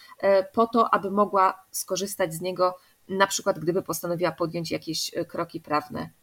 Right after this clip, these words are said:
wobec sprawcy molestowania. To było trzecie D, dokumentuj. Czwarte D to dojdź do głosu. E, to jest taka metoda, która oznacza reakcję bezpośrednią, czyli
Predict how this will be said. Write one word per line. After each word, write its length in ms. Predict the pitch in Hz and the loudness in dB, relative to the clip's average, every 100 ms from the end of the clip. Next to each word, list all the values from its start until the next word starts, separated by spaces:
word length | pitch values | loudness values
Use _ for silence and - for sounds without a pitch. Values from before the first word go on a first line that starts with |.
| _ _ | _ _
wobec 500 | 160 160 165 - - | -6 -2 -2 -4 -8
sprawcy 440 | - 165 151 - 156 | -8 -6 -6 -6 -8
molestowania. 720 | 151 151 - 151 107 - - _ _ _ | -6 -8 -8 -4 -4 -4 -14 _ _ _
To 100 | 190 | -4
było 160 | 170 | -2
trzecie 360 | 160 - 185 175 | -2 -4 -4 -4
D, 260 | 147 170 160 - _ _ | 2 2 0 -8 _ _
dokumentuj. 880 | 170 185 185 165 165 156 196 233 330 - - - _ - | -2 0 0 -2 -2 -2 0 0 0 -6 -20 -20 _ -10
Czwarte 420 | - 254 247 226 | 4 4 6 2
D 140 | 226 | 2
to 380 | 226 220 208 - | 2 2 2 0
dojdź 320 | 185 190 190 170 | -4 -2 -2 -2
do 120 | 180 | -2
głosu. 500 | 170 143 131 - - _ _ - _ _ _ | 2 0 0 -10 -14 _ _ -20 _ _ _
E, 240 | 165 165 160 | -2 0 -2
to 280 | - - | -6 -2
jest 140 | 233 262 | -2 0
taka 180 | 254 220 | 0 0
metoda, 320 | 196 214 208 | 0 -2 -2
która 240 | - 196 | -2 -2
oznacza 320 | 180 185 190 | -2 -2 -4
reakcję 640 | 185 175 - - 175 175 - | 2 2 0 -6 -2 -2 -4
bezpośrednią, 800 | 175 170 170 175 - 151 - 101 | -6 -4 -4 -6 -4 -4 -4 -4
czyli 400 | - 208 214 - | -2 -2 -2 -4